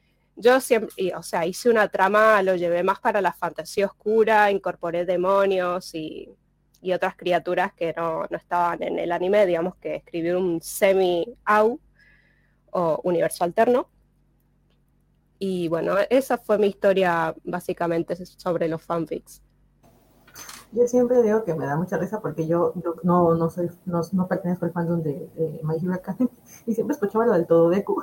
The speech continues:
Speaker 2: <laughs> y yo pensaba que era una horchata y ahí una hor-, orgía todo lo que daba porque yo decía, "Todos con Deku", ¿sabes? Esa era mi, <laughs> no sabía que existía un personaje que se llamaba Todoroki, entonces yo decía, "No, pues todos con Deku". Y dije, "Ay,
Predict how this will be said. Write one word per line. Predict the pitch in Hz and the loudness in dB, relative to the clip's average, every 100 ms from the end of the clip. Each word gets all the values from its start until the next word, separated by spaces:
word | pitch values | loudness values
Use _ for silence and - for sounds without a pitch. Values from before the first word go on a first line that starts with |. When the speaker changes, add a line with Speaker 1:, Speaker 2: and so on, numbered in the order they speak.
| - | -8
Speaker 2:
<laughs> | _ - | _ -4
y | 247 | -2
yo | 320 311 | 0 -2
pensaba | 277 262 240 247 | -6 -8 -6 -4
que | 226 | 2
era | 240 | 4
una | 233 | 4
horchata | 208 - - - 208 | 2 2 0 2 -2
y | 214 | 0
ahí | 220 214 214 - - | 0 0 -4 -10 -10
una | 233 233 | -2 0
hor-, | 226 233 _ _ _ | 0 -4 _ _ _
orgía | 190 180 190 233 226 | -8 -6 -2 -2 0
todo | 214 233 | 4 6
lo | 240 | 4
que | 180 | 4
daba | 165 185 277 | 2 4 2
porque | 196 202 185 | 0 -8 -6
yo | 190 | -4
decía, | 196 214 | -2 0
"Todos | - 247 330 - | 6 8 8 4
con | 175 | 0
Deku", | 170 196 - 160 - | 4 4 2 -10 0
¿sabes? | 220 - | 2 6
Esa | 262 294 | 4 6
era | 311 | 6
mi, | 247 - - _ - | 4 2 -14 _ -8
<laughs> | - - | -6 0
no | 311 | 2
sabía | 339 320 | 2 2
que | - | -2
existía | - 208 262 | -8 2 2
un | |
personaje | 262 269 285 | 4 2 -2
que | 196 | -2
se | |
llamaba | 208 226 | -2 2
Todoroki, | 240 262 349 392 311 | 4 6 6 2 -2
entonces | - - - _ 269 | -6 -12 -20 _ -2
yo | 285 | 0
decía, | 285 311 | 2 4
"No, | 370 415 | 4 2
pues | 247 | 0
todos | - 277 302 | 6 6 6
con | - 202 | 4 4
Deku". | 233 - 220 208 | 4 4 0 0
Y | 220 | -2
dije, | 240 | -2
"Ay, | 349 427 | 0 2